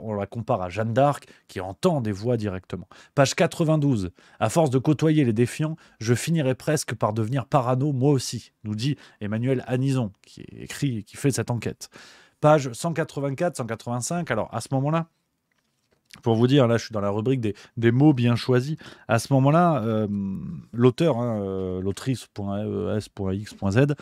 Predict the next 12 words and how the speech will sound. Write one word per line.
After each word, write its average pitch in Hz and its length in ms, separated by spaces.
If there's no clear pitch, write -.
euh, 110 180
nous 123 140
parle 156 220
d'Alex 135 440
Jones, 117 360
qui 117 220
est 113 40
bon, 101 320
un 90 60
peu 113 160
un, 95 160
un, 90 600